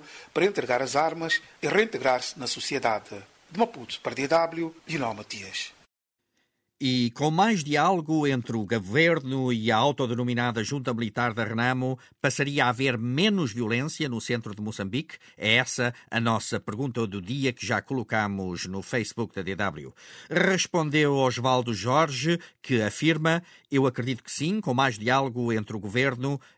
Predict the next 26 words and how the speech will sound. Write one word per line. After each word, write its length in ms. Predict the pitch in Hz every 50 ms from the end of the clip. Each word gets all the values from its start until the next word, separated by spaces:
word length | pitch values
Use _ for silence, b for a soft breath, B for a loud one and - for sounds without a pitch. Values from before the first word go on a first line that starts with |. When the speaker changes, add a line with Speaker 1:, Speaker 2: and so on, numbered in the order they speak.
| b -
Speaker 2:
e 180 | 117 113 113 110
a 60 | 104
Junta 320 | 98 - 160 151 127 131
Militar 640 | 113 104 110 107 95 - - 117 117 117 120 123 127 B B B
passaria 480 | - 110 - - 123 107 113 110 113 104
a 20 | 98
haver 260 | 95 113 110 101 98
menos 340 | 104 123 151 165 143 127 -
violência, 580 | 110 107 101 113 113 123 135 - - 151 160 156 B B B
mas 360 | - 120 156 202 214 208 - - -
a 60 | -
questão 560 | 127 - - - - 156 160 165 165 170 175 175 b b b b _
que 160 | - 147 131
se 240 | 120 - - - 123 110
coloca 540 | - 135 139 147 147 143 - - 139 139 -
é 100 | 110 117
a 80 | 113 113
seguinte: 480 | - - 110 113 107 95 - - 90
como 500 | - - 165 185 190 180 175 170 165 170 - _ -
vão 400 | 107 104 127 127 127 127 127 135
convencer 600 | - - 123 113 107 104 101 - - 123 110 107
Nhongo 540 | 104 107 113 117 117 117 107 110 117 110 B B B B B -
a 160 | 120 110 101
sair 540 | - - - 127 117 120 123 127 127 113 110
para 640 | _ - 117 110 107 101 101 95 101 98 95 95 92
dialogar? 640 | 90 107 135 143 127 107 87 135 123 107 82 71